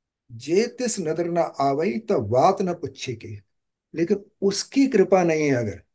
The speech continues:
है? उसकी कृपा कब होती है?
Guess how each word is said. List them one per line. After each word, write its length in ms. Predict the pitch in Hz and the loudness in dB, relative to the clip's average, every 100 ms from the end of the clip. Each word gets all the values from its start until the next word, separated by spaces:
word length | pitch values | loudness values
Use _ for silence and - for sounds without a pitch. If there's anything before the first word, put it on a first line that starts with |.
| _ _ _ _ _ _ _ _ _ _ _ - | _ _ _ _ _ _ _ _ _ _ _ -18
है? 140 | - _ _ _ | -18 _ _ _
उसकी 320 | 185 - 233 220 | -8 -6 -6 -4
कृपा 340 | 190 175 202 | -2 0 2
कब 220 | 202 233 | 4 4
होती 240 | 175 151 147 | 4 2 -4
है? 280 | 190 233 | -4 -8